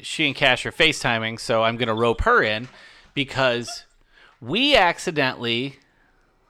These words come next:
I would say accidentally, like, we were, as we were talking about, like, creepy shit that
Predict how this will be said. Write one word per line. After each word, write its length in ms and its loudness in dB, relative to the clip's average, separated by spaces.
I 80 4
would 140 2
say 160 2
accidentally, 760 0
like, 280 -2
we 240 -8
were, 140 -4
as 200 -6
we 120 -8
were 100 -8
talking 440 -4
about, 460 0
like, 180 -8
creepy 400 -6
shit 480 -6
that 360 -6